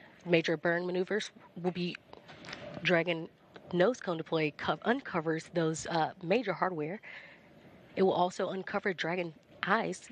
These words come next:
that rendezvous and tracking hardware that allows Dragon to know where it is in space and how to find the space station. Once open, the nose cone will stay in that position until the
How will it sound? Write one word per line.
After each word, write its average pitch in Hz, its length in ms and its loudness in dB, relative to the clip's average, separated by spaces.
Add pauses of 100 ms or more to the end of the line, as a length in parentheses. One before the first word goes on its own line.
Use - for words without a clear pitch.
that 165 180 4
rendezvous 165 380 0
and 160 100 -4
tracking - 400 -2
hardware 151 380 -2
that 151 140 -2
allows 170 500 -2
Dragon 175 440 -2
to - 260 -2
know 160 360 0
where 160 260 -2
it 160 120 -4
is 160 220 -2
in 165 140 -6
space 175 420 -2 (280)
and 180 120 0
how 185 280 0
to 175 140 -6
find 151 280 0
the 135 60 -2
space - 300 -4
station. 143 420 -4 (400)
Once 208 280 2
open, 190 280 -2
the 165 60 0
nose 165 240 0
cone 170 220 -4
will 160 120 2
stay 208 260 -2
in 214 120 0
that 165 140 -2
position 151 440 -4
until 165 260 -4
the 156 180 -2